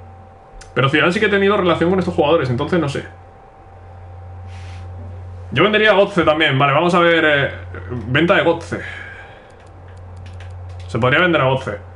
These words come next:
Eh, la llegada de Pulisic que comentabais antes yo creo que es innecesaria. Götze sí que se puede vender, ¿eh?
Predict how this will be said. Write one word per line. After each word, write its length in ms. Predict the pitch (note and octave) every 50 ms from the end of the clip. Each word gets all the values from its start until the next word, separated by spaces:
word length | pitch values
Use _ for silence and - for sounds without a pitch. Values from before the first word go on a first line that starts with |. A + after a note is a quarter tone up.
| - - - - - - - - - - - - - -
Eh, 160 | C#3 C3+ C3+
la 100 | C3+ C3
llegada 240 | C3 B2+ C#3+ F3 F#3
de 60 | F3
Pulisic 340 | D#3+ F3+ F3+ F3 F#3+ F#3+ -
que 80 | E3+
comentabais 380 | D#3 D3+ D3 C#3+ D3 D3 D3 C#3
antes 180 | C#3+ C#3 D3+ D3
yo 100 | C#3 B2+
creo 140 | C3 C3+
que 80 | C3 C3+
es 100 | B2+ B2+
innecesaria. 600 | B2+ A#2+ A#2 A2+ A#2+ A2+ A#2 A#2 A2 G#2+ G#2 G#2+ - - - - - - - - - - - - - -
Götze 500 | B2+ B2+ D#3+ F3+ F3 - - A3+ A3+ G#3+
sí 80 | G#3+ G3+
que 80 | G3
se 60 | F#3
puede 160 | E3+ D3+ C#3 B2+
vender, 260 | A#2+ B2 A#2+ A2 A#2
¿eh? 100 | C3+